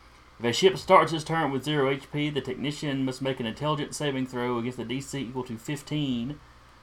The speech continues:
minus the ship's current, uh, structural integrity score. Each failed save reduces the ship's structural integrity by one.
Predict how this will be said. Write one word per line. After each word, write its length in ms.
minus 340
the 80
ship's 260
current, 360
uh, 320
structural 420
integrity 320
score. 400
Each 200
failed 340
save 340
reduces 300
the 80
ship's 580
structural 440
integrity 340
by 160
one. 580